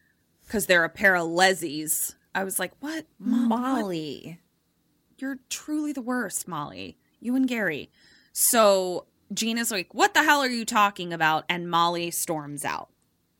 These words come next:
Speaker 1: So we now cut to Dor-, so Doreen gets to the office and Molly is like, "Where the hell did you go last night?" And Doreen is, like, very calm now. And she's just like, "I went home to take care of Mother."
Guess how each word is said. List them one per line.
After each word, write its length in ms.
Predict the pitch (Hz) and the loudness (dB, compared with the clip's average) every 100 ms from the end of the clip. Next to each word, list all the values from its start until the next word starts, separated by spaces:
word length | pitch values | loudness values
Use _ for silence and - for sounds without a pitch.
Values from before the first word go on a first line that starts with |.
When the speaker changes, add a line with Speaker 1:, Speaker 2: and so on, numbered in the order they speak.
| _ _ - | _ _ -12
Speaker 1:
So 480 | - 208 190 180 - _ _ _ _ _ _ _ _ _ _ | 0 2 4 2 -4 _ _ _ _ _ _ _ _ _ _
we 120 | 208 | -2
now 180 | 202 202 | 2 2
cut 180 | 233 262 | 2 -6
to 60 | 214 | -6
Dor-, 280 | 190 185 - 180 | -4 -4 -6 -4
so 220 | - 190 | 0 0
Doreen 640 | 190 190 226 277 294 302 - _ _ _ _ _ _ _ _ _ _ _ _ _ _ _ - | 0 -2 0 2 2 -2 -4 _ _ _ _ _ _ _ _ _ _ _ _ _ _ _ 2
gets 400 | 247 220 - - | 4 4 2 2
to 140 | - 240 | 2 2
the 160 | 214 | 4
office 800 | 185 139 - 113 233 - - - _ _ _ _ | 4 2 -2 -2 0 0 0 -4 _ _ _ _
and 360 | 214 202 196 190 | 4 6 6 4
Molly 280 | 196 190 185 | 2 2 0
is 120 | 190 | -2
like, 160 | 151 165 | -4 -4
"Where 360 | 185 349 453 508 | 2 8 8 8
the 60 | 381 | 6
hell 160 | 269 | 4
did 160 | 262 226 | 4 -2
you 100 | 233 | -4
go 260 | 202 214 202 | 4 4 6
last 340 | 190 202 - | 4 4 2
night?" 380 | 226 202 254 285 _ _ _ _ _ - | 4 6 4 -2 _ _ _ _ _ 2
And 200 | 240 240 | 2 4
Doreen 420 | 214 208 214 320 | 2 0 2 2
is, 180 | 403 - | 0 0
like, 160 | 262 | -2
very 420 | 180 185 190 196 220 | -2 2 4 4 -2
calm 440 | - 208 202 220 | -6 -4 -2 -4
now. 220 | 170 87 - | -6 -8 -8
And 80 | 190 | -12
she's 180 | 226 - | -10 -8
just 180 | - | -8
like, 160 | 214 202 - | -6 -6 -4
"I 100 | 277 | -2
went 200 | 302 277 | -2 -2
home 180 | 285 269 | -2 -2
to 60 | |
take 220 | - 240 | -4 -10
care 180 | - 226 | -6 -4
of 140 | 233 262 | -2 0
Mother." 360 | 269 170 165 | 0 -4 -10